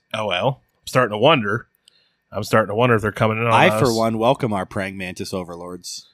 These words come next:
Speaker 1: Yeah, I mean, I'm not gonna lie. It was kinda fun to look at. They seem, I, I guess if they catch you off guard and fly into your eyeball, it isn't great. But for the most part, they seem pretty harmless.
Speaker 2: Yeah, I don't think they do anything bad to people.
Speaker 1: Hmm.
Speaker 2: I just never had one fly straight into my face before.
Speaker 1: Yeah.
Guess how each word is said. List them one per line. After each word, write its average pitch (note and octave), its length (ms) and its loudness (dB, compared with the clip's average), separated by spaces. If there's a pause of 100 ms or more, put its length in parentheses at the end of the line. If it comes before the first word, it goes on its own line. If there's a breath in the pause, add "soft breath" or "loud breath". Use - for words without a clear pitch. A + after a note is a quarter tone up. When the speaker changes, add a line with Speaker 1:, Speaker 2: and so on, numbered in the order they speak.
(140)
Speaker 1:
Yeah, A2 180 4
I G#2+ 40 0
mean, G#2 200 -2
I'm G2+ 160 0
not D3+ 140 4
gonna G#2+ 120 -2
lie. C#3 100 4
It G#2 40 0
was F#2+ 120 -8
kinda B2+ 200 -2
fun C3+ 200 2
to G2+ 60 2
look A#2+ 220 2
at. F#2+ 140 2
They G#2 120 -2
seem, B2 360 -2 (560)
I, G2+ 260 -6
I - 40 2
guess B2 220 0
if F#2 100 -8
they G2 160 -4 (600)
catch B2 260 0
you A2 80 2
off G2+ 140 0
guard A2 280 4
and - 100 -12
fly G#2+ 260 2
into G#2 120 -2
your F#2+ 100 -2
eyeball, G#2+ 460 4
it F#2 40 -2
isn't G2+ 180 -10
great. G#2 320 -2
But A2+ 120 -6
for - 100 2
the B2+ 80 2
most C3+ 280 4
part, A2 180 4
they A2 120 0
seem A2+ 240 -2
pretty A2 180 2
harmless. G#2 600 -2 (360)
Speaker 2:
Yeah, B2+ 180 4
I C#3+ 100 4
don't C#3+ 280 2 (160)
think A#2+ 220 -4
they G#2 280 0
do G2 300 -6
anything F#2 500 -8
bad E2+ 420 -6
to E2+ 220 -10 (200)
people. D#2 440 -14 (140)
Speaker 1:
Hmm. A#2 100 -4 (380 soft breath)
Speaker 2:
I C3+ 80 4
just C#3 220 0
never B2+ 160 4
had A#2 160 2
one A2+ 160 -2
fly G#2+ 240 0
straight G#2 420 -4
into G#2 140 -6
my E2+ 120 -8
face G2 280 -10
before. D#2+ 340 -10
Speaker 1:
Yeah. G2+ 180 -2